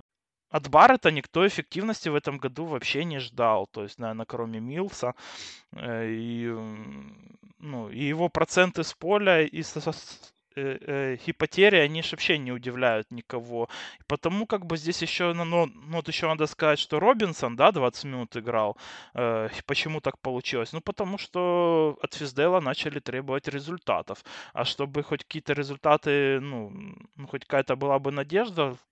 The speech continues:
то пришлось играть того же Таджа Гибсона. Там же еще,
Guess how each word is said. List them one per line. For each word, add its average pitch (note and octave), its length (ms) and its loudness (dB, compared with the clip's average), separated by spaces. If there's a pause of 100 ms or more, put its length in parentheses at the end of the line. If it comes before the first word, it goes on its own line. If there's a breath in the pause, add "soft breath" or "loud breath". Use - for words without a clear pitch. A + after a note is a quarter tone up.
то C#3 100 -8
пришлось F3 480 -4
играть C#3+ 280 0
того C#3 220 -4
же D3 100 -6
Таджа C#3 360 -4
Гибсона. A#2 500 -8
Там C#3+ 160 -4
же D3 100 -6
еще, D#3 240 -4